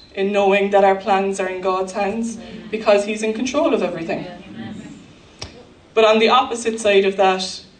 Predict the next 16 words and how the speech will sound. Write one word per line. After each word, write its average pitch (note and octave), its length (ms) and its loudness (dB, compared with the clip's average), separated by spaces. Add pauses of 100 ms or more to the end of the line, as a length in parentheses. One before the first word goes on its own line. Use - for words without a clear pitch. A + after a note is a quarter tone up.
there's F#3+ 320 2
a - 80 -6
surrender G#3 960 0 (200)
and F#3+ 120 -6
a F3+ 40 -6
humility G3+ 880 -2 (460)
because F#3+ 340 0
my A3+ 260 4
plans F#3 720 -4 (680)
might G#3+ 200 4
not G3+ 160 2
happen G3 280 0
the F#3 80 -2
way F#3+ 160 4
I G#3 120 4
want G#3+ 480 -4